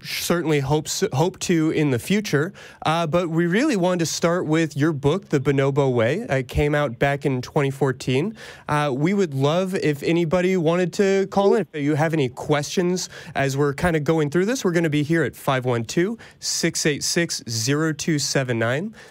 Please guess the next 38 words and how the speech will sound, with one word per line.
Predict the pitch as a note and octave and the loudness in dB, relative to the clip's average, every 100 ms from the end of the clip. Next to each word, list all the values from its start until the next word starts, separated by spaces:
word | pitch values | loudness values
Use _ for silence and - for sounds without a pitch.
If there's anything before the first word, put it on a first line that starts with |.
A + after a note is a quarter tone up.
| - | -2
That | |
number | E3+ E3+ | 0 0
again | D3 D3+ | 2 0
is | A#2+ | 0
five | - C#3 C3+ | 0 0 2
one | C#3 B2 | 0 0
two, | - F3+ | -2 -4
six | B3+ - F3+ E3 | -4 -4 -2 0
eight | E3 D3+ | -2 -2
six, | - D#3+ C#3+ | -2 -2 -2
zero | - C3 D3 | -2 0 0
two | - D3 | -2 -2
seven | C3+ D#3 C3 | 0 0 0
nine. | A#2 B2 D#3 A3 - - - - | 0 0 0 -4 -10 -20 -20 -6
Uh, | C#3+ E3 F3 - | -2 0 -2 -2
and | E3+ G#3 G#3 E3 | 0 0 -2 0
with | G#3 G#3 | 0 0
that, | E3+ A3 C#4+ - - - - | 0 0 -2 -8 -20 -20 -14
uh, | - C3+ C#3+ C#3 - | -4 -2 -2 -4 -6
thanks | - D#3+ F3+ | 0 0 0
again | F#3+ G3 | 0 0
for | G3+ G#3 | 0 0
being | G3 G3+ F#3+ | 2 2 2
with | F#3+ C4 | 2 0
us. | C4+ - - - - | -2 -4 -12 -20 -6
Tell | - A3 | -2 0
us | B3 A#3+ | 0 -2
just | - A#3+ - | -2 -2 0
a, | A3+ G#3+ | 0 2
a | G3 | 0
little | G3 D#3 D3+ A#3+ | 0 2 2 2
bit | F#3 D#3 D#3+ | 2 2 2
about, | - C#3+ D#3+ E3 E3 | 0 2 2 2 0
uh, | - E3 D#3 | 0 0 0
this | C3+ E3+ | 0 -2
book | - E3 F3+ | 0 -2 0
and, | E3 D3+ | 0 0
and | D3 C#3+ C3+ - | 0 -2 -4 -8